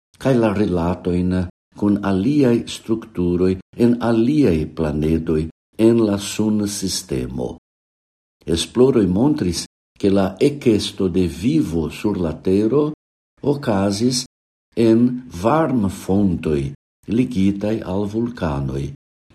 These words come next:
kiuj liveris energion kaj ĥemiajn substancojn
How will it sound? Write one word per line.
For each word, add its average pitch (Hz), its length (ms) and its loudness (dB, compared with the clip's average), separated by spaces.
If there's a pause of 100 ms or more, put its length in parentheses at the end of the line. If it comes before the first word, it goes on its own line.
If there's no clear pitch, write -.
kiuj 101 400 4
liveris 113 680 2 (260)
energion 98 1000 0 (420)
kaj 92 140 2 (160)
ĥemiajn 107 680 2
substancojn 85 1080 -4